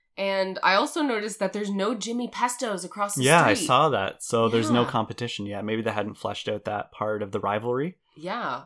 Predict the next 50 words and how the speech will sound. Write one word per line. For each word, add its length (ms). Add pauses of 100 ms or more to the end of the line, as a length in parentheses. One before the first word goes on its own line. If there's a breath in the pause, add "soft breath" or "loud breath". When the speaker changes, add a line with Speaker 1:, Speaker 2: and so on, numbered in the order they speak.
Speaker 2:
So 120
Speaker 1:
except 400
it's 240
in 320
the 240
aired 240
pilot. 220
Speaker 2:
It 60
is. 300
You 160
can 160
see 200
him 120
looking 260
out 120
the 80
window 340
at 180
the 60
beginning, 560
and 80
that's 260
what 120
he's, 420 (840)
"We 260
are 340 (280)
having 280
our 80
grand 420
re-re-reopening. 1160
Speaker 1:
<laughs> 40 (180)
Speaker 2:
It's 220
very 260
important. 760
We 80
need 300
to," 480 (260)
people 280
Speaker 1:
It's 100
Speaker 2:
are 20
coming 200
Speaker 1:
Labor 40
Speaker 2:
out. 60
Speaker 1:
Day 100
weekend. 180
Speaker 2:
Labor 220
Day 140
weekend, 320
Speaker 1:
That's 20
what 60